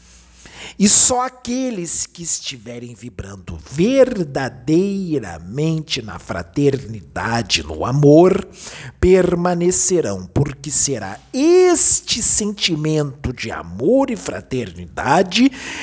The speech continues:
que ajudará e proporcionará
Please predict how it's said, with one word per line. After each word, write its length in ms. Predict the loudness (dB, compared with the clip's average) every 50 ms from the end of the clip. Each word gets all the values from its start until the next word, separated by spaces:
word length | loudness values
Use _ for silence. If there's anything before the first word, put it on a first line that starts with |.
| -12 -10 -6
que 400 | 2 4 6 6 6 6 4 -2 -12 -18 -18 -18 -18 -20 _ _ _ _ _ _
ajudará 1300 | 2 2 4 4 4 4 4 4 6 6 6 4 2 0 0 0 0 0 0 -4 -6 -8 -6 -6 -4 -4 -4
e 160 | -4 -4 -6
proporcionará 2750 | -8 -10 0 2 4 6 6 6 4 2 -2 -6 -4 0 2 4 6 6 6 6 4 -2 -2 0 0 2 2 2 2 2 2 2 2 2 0 0 -4 -6 -6 -8 -10 -12 -12 -12 -12 -10 -8 -6 -6 -6 -6 -6 -8 -12